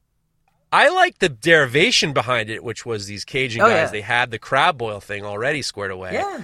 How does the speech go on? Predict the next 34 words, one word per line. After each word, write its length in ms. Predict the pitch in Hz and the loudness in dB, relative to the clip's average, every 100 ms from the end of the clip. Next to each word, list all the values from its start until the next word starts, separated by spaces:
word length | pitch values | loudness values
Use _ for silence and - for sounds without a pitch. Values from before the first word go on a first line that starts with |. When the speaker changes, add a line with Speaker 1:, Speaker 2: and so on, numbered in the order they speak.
| - | -16
Speaker 1:
So 140 | - 120 | -10 -8
they 40 | |
just 180 | 113 - | -8 -6
filled 200 | 131 113 | -4 -4
it 40 | |
up 80 | 107 | -6
with 80 | - | -8
peanut 220 | 170 151 | -4 -2
oil. 200 | 120 107 | -2 -4
When 100 | 113 | -2
I 100 | 139 | -2
went 180 | 160 156 | -2 -4
to, 640 | - 143 127 120 117 117 117 | -4 -4 -2 -4 -4 -4 -6
I 40 | |
went 120 | 139 | -6
to 80 | 139 | -10
the 40 | 120 | -10
supermarket 880 | - 160 123 107 95 - 98 101 _ _ _ - - - _ | -8 -8 -8 -8 -12 -12 -12 -14 _ _ _ -20 -20 -20 _
with 80 | 113 | -6
my 140 | 120 | -4
kid, 640 | - - 175 120 98 95 - | -4 0 2 2 0 -8 -10
and 160 | 120 117 | -6 -2
there 160 | 117 | -2
were, 340 | 113 113 110 104 | 0 -2 -2 -4
there 100 | 113 | -6
was, 140 | 107 - | -6 -2
i-, 240 | 135 147 127 | 2 2 2
there 80 | |
was 160 | 117 110 | -2 -4
a, 60 | 101 | -6
there 260 | 95 120 | -4 -4
was 140 | 110 110 | -2 -4
an 80 | - | -2
aisle 520 | 120 151 123 98 104 | 2 4 2 -2 -8